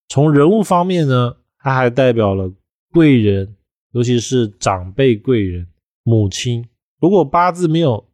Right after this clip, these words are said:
印星的人哦，往往他跟母亲关系还有贵人关系就会比较淡。所-，所谓的淡其实就是没有，他很容易产生那种聚少离多的磁场，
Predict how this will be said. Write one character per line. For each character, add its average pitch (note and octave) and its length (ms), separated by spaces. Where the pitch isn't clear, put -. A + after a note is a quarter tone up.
印 E3 220
星 C3 240
的 B2 140
人 F#2 180
哦， F#2 200
往 A#2 320
往 A2+ 260
他 C#3+ 240
跟 D3 200
母 C3 240
亲 B2+ 280
关 B2 280
系 - 240
还 A#2 80
有 A2+ 100
贵 C#3 300
人 G#2+ 180
关 A#2 240
系 G2+ 200
就 A2 160
会 A2+ 100
比 G#2 140
较 G#2+ 160
淡。 A#2 280
所-， C3+ 340
所 A#2+ 160
谓 E3 80
的 F3 100
淡 D#3+ 240
其 B2 160
实 D#3 60
就 D#3+ 140
是 D#3 100
没 A2 220
有， G#2+ 200
他 D#3+ 120
很 D#3 160
容 A#2 160
易 C#3+ 60
产 A2 260
生 B2 200
那 C3 60
种 G#2 220
聚 D3+ 160
少 A2+ 220
离 G2+ 220
多 B2 240
的 A2 120
磁 - 280
场， G2 200